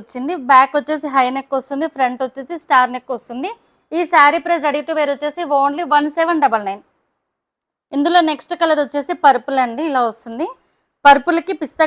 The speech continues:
గ్రీన్ కాంబినేషన్, చాలా క్లాసీ లుక్ ఉందండి. ఈ శారీ ప్రైస్ కూడా ready to wear వచ్చేసి only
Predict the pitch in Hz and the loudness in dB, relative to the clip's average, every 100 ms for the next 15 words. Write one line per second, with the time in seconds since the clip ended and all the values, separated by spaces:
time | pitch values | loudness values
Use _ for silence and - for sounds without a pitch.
0 | 277 320 294 262 247 247 226 311 403 - | 0 -2 0 0 0 -2 -4 -2 -2 -6
1 | _ _ _ - 247 302 359 339 285 277 | _ _ _ 0 4 4 4 6 6 6
2 | 320 294 - 247 240 294 440 _ _ 294 | 0 -4 -6 -6 -4 -4 -8 _ _ -6
3 | 311 349 311 320 330 302 302 269 277 302 | 0 4 4 4 0 0 0 0 0 0
4 | 294 277 262 262 302 254 262 | 0 0 -4 -6 -2 -4 -2